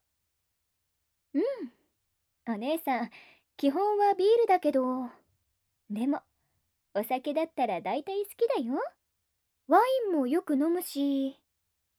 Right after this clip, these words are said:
さてさて、アスパラ炒めの味はどうかな？いただきます。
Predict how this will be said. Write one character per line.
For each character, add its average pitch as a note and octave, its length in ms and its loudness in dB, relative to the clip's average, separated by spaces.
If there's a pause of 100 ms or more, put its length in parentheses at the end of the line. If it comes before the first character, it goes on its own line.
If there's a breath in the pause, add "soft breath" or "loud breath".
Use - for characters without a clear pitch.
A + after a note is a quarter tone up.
(1080)
さ G#3+ 80 -2 (400)
て - 100 0
さ F#4+ 220 -4
て、 - 200 -4 (680 soft breath)
ア A#3 120 -4
ス - 160 -14
パ D4+ 120 -6
ラ D#4 80 -2
炒 F4 280 -2
め D#4 120 0
の A3+ 100 -4 (100)
味 C#4 220 -8
は D#4+ 160 -6
ど D#4+ 100 -6
う G#4 40 -4 (120)
か F#4+ 140 -10
な？ F4 80 -8
い G4 40 -8 (1700 loud breath)
た G3 120 -12
だ C4 140 -16
き - 180 -12
ま D#4 140 -12
す。 - 160 -18